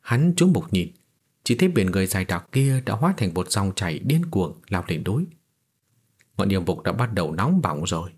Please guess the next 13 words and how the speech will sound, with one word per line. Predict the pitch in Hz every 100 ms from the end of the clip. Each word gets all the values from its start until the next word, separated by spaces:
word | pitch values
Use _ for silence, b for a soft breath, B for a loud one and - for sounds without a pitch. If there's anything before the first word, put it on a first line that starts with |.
| _ _ _ _ _ _ _ _ _ _ _ _ _
Trên | 180 156
bầu | 117
trời, | 120 107 107
thất | 110 196
thải | 82 92
linh | 98
hà | 98 90
khổng | - 87 80
lồ | 87 85
tung | 78 101 92
cánh | 113 151
bay | 135 131
lên, | 131 131